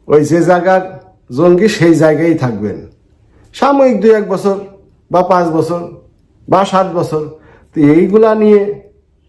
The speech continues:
এই সময় দেখতে দেখতে চলে যাবে। আপনি এই সময়টুকু লাফায় নেন। আমরা, আমরা আপনারা মানা করতেছি না, আপনি লাফাইবেন, লাফান। লাফাইতে লাফাইতে দেখবেন যে সামনে একটা গর্ত, টাস করে এই গর্তের মধ্যে পড়ে গেছেন।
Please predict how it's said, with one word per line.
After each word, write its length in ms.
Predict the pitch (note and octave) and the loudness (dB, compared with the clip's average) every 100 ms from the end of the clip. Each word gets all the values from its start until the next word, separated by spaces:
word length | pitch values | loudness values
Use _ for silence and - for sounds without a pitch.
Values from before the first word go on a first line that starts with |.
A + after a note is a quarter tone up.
| _ | _
এই 120 | D#3 F3 | -6 -4
সময় 260 | E3 F#3+ | 0 0
দেখতে 260 | D#3 D3+ F#3+ | 0 0 -2
দেখতে 260 | F3+ F3+ | -2 -4
চলে 240 | - C#3 A2 | -2 0 0
যাবে। 200 | G2+ F2 - - | -4 -6 -12 -8
আপনি 240 | B2 A3+ | 0 2
এই 280 | G#3 G3+ F3 | 2 0 -4
সময়টুকু 400 | F#3 G3+ G#3 A#3 | -4 -2 -2 0
লাফায় 340 | A3+ G3+ G#3 | 0 0 -2
নেন। 200 | D#3+ C#3+ B2+ - _ _ _ _ _ _ _ _ _ _ | -2 -4 -8 -18 _ _ _ _ _ _ _ _ _ _
আমরা, 220 | - E3+ | 0 2
আমরা 260 | A3+ B3+ E3+ | 2 2 0
আপনারা 280 | D#3+ G#3 A3 | 0 0 2
মানা 240 | E3+ E3+ | 0 -2
করতেছি 420 | E3 - E3+ G3+ | -4 -8 -4 0
না, 80 | D#3+ | 0
আপনি 200 | D3 F#3 | 0 -2
লাফাইবেন, 440 | E3 E3 G3+ G3+ | 0 2 2 2
লাফান। 680 | G3 F3+ G3 B3+ C4 F3 D3+ - _ _ _ _ _ _ _ _ _ _ _ - | 0 -2 -2 -2 0 -2 -6 -14 _ _ _ _ _ _ _ _ _ _ _ -10
লাফাইতে 560 | F2 A#2 C#3 C#4 G#3 A3 | -4 -2 0 0 0 2
লাফাইতে 840 | G#3 F#3 G#3 G#3 G#3 G3+ G3+ - _ _ - _ _ _ - _ _ _ - - - B2+ | 2 2 0 2 0 0 -6 -16 _ _ -20 _ _ _ -20 _ _ _ -20 -20 -10 -2
দেখবেন 300 | C3+ B2+ C3+ | 0 0 -2
যে 60 | |
সামনে 320 | C#3 B2 A#2 A2+ | -4 -6 -6 -6
একটা 200 | A#2 A2 | -6 -6
গর্ত, 340 | F#2 - - - - - - | -8 -12 -18 -20 -20 -20 -4
টাস 360 | D#3+ E3 D#3+ - | 0 0 -4 -6
করে 180 | C#3 | -6
এই 80 | A#2+ | -4
গর্তের 260 | G#2+ G#2+ A#2 | -8 -8 -8
মধ্যে 200 | G#2 G#2+ | -8 -6
পড়ে 200 | A2 F#2 | -6 -6
গেছেন। 260 | E2 - | -10 -16